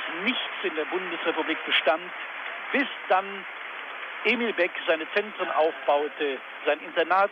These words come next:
in Tauberbischofsheim, bis er Alexander Pusch zum Weltmeister machte und zum Olympiasieger, bis er die deutsche Degenmannschaft zur Weltmeisterschaft führte.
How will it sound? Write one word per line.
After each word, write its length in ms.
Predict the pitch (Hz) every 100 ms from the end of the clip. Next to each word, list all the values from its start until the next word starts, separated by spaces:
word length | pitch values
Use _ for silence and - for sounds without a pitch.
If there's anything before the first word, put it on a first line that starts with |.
| -
in 120 | 170 -
Tauberbischofsheim, 1040 | 156 151 175 170 156 - 139 135 135 131 - - - -
bis 120 | 214 - -
er 360 | 165 156 147 -
Alexander 520 | 156 165 - 196 190 170
Pusch 400 | - 147 - - - - -
zum 160 | 170 151 135 -
Weltmeister 680 | 208 220 - 160 160 160 135
machte 440 | 131 - - 117 -
und 160 | 220 220 -
zum 160 | 165
Olympiasieger, 840 | 156 175 196 170 151 151 135 131 120 - - -
bis 180 | - 226
er 200 | - 180
die 160 | 185 165
deutsche 380 | 160 156 - 156
Degenmannschaft 800 | 196 208 170 156 156 156 147 - -
zur 100 | 170
Weltmeisterschaft 640 | 156 160 147 139 139 139 - -
führte. 360 | 180 160 147